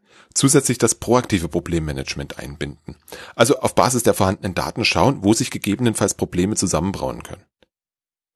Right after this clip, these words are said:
Auch bei uns in der I T gilt der alte Spruch, Vorbeugen ist besser als heilen. Würde ich dann auch mindestens einen dieser Problemkandidaten mit einbeziehen. Damit bist du dann bei zwei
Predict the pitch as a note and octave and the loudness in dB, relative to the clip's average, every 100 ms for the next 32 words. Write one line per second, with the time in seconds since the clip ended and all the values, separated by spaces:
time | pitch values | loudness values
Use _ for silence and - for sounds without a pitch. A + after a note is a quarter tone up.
0 | - - - B2 C3 D3 D#3+ F2+ - A3+ | -20 -4 0 2 2 2 2 2 0 0
1 | A#3+ F#2 F2+ - D2 D2+ - - C2 - | 2 0 -2 -4 -4 -4 -6 -6 -10 -12
2 | _ _ - A#2+ E3 E3+ F#2 A#2+ C3+ - | _ _ 2 4 6 6 4 4 0 -6
3 | - D2 - G2 - - F#2 G#2+ D#2+ - | -4 -4 -2 -2 -4 -2 -2 0 -2 -8
4 | _ _ _ _ _ _ _ _ _ _ | _ _ _ _ _ _ _ _ _ _
5 | _ _ _ _ _ _ _ _ _ _ | _ _ _ _ _ _ _ _ _ _
6 | _ _ _ _ _ _ _ - A2 C#3+ | _ _ _ _ _ _ _ 0 2 4
7 | B2 A2+ A2 A#2+ - _ A2+ B2+ F#3+ G3 | 2 4 4 2 -2 _ 2 6 6 4
8 | - E3+ - - - D#2+ D#3+ G3 A3 - | 2 -2 -4 -8 -2 0 2 0 -2 -4
9 | C3 C3 - G2 F#2 F2+ A#2+ - B2+ A#2 | 2 2 0 -8 -4 -2 -2 -4 -4 -2
10 | F#2 G2 A2 G#2+ - D2+ F2 E2+ - - | -2 -4 -4 -6 -4 -8 -6 -4 -6 -6
11 | - _ _ _ _ _ _ _ G2+ C3+ | -16 _ _ _ _ _ _ _ 4 4
12 | - E3+ - D#3 D3 C3+ G#2 - C#3 F#3+ | 4 2 4 4 4 4 2 2 2 2
13 | C4+ | 0